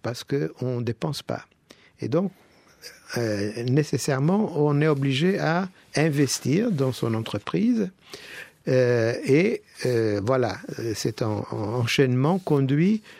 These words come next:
à, euh, l'accumulation,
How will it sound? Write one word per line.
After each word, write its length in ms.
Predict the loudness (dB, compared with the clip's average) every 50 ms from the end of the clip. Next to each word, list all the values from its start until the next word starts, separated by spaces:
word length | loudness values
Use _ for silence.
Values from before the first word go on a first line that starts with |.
| -20 -20 _ _
à, 380 | 0 2 2 4 2 2 -2 -4 -4 0
euh, 640 | 2 4 4 4 4 2 2 0 0 0 0 0 0
l'accumulation, 1000 | 0 0 0 -2 -2 -2 0 0 0 -2 -2 -4 -2 -2 0 0 0 0 -2